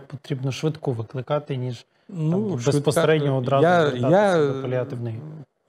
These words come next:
Speaker 2: швидка, хай буде швидка, швидка теж оцінить, що ви там говорите, яка симптоматика. Може так само направити до сімейного лікаря, може приїхати. Але перш за все, це все-таки сімейний лікар.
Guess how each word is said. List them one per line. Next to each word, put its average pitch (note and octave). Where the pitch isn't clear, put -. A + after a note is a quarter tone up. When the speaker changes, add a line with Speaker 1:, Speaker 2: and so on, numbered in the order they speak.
Speaker 2:
швидка, E3
хай A#2
буде A#2
швидка, B2+
швидка B2
теж C#3
оцінить, B2
що -
ви B2+
там A#2+
говорите, A#2
яка A#2
симптоматика. B2
Може C#3
так B2+
само C3
направити A#2+
до A#2
сімейного C#3+
лікаря, B2
може B2
приїхати. A2+
Але A2+
перш F#3
за E3+
все, D3
це B2+
все-таки B2
сімейний B2+
лікар. B2